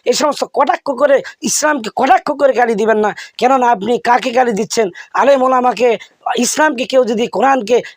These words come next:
কটাক্ষ করে গালি দেয়, তাহলে সে সত্যি সত্যি একসময় ইসলাম থেকে বিচ্ছিন্ন হয়ে পড়ে যাবে, জীবনটা তার অবলীলায়, জীবনটা হেলায় পরিণত হয়ে যাবে, তার জীবনের কোনো কুল কিনারা আর সে পাবে না।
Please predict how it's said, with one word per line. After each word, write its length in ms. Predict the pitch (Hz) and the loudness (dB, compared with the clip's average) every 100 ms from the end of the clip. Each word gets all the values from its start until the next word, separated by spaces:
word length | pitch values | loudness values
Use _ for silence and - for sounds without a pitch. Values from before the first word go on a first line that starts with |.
| _ | _
কটাক্ষ 360 | 233 330 381 330 | 2 2 2 0
করে 240 | 277 285 | 2 2
গালি 220 | 240 262 | 2 2
দেয়, 220 | 233 240 156 - - | 2 0 -2 -8 -4
তাহলে 160 | 247 240 | -2 0
সে 240 | - 240 | 0 0
সত্যি 400 | - 359 - 311 | 0 -2 -2 -4
সত্যি 460 | - 269 269 262 202 - - | 0 0 0 -4 -4 -8 -2
একসময় 440 | 247 - 254 262 | -2 0 0 0
ইসলাম 400 | 220 - 302 277 | 0 -2 -2 0
থেকে 260 | 269 240 220 - - | 0 0 -2 -6 -6
বিচ্ছিন্ন 580 | 220 - - 392 349 277 | -4 -4 0 2 2 2
হয়ে 140 | 277 | 2
পড়ে 200 | 262 240 | 0 0
যাবে, 240 | 220 214 175 - - | 0 0 -2 -8 -10
জীবনটা 520 | 160 233 294 262 247 | -4 0 0 0 0
তার 160 | 247 226 | 2 2
অবলীলায়, 640 | 185 240 277 254 247 233 151 - 170 | 2 2 0 2 2 0 -2 -10 -8
জীবনটা 440 | 160 233 254 208 | -2 0 0 -2
হেলায় 380 | 165 - 302 349 | -2 0 2 2
পরিণত 420 | - 294 240 247 226 | 0 -2 -2 -2 0
হয়ে 140 | 202 | 0
যাবে, 220 | 196 175 151 - - | 0 -2 -4 -8 -2
তার 180 | 247 165 | 0 0
জীবনের 400 | 277 294 262 175 | 0 0 0 -2
কোনো 300 | 302 294 - - - | 0 0 -2 -6 0
কুল 220 | 381 349 | 2 2
কিনারা 400 | - 262 233 202 | 0 0 2 2
আর 60 | 180 | 0
সে 180 | 180 | -2
পাবে 240 | 156 143 | -4 -4
না। 120 | 131 | -6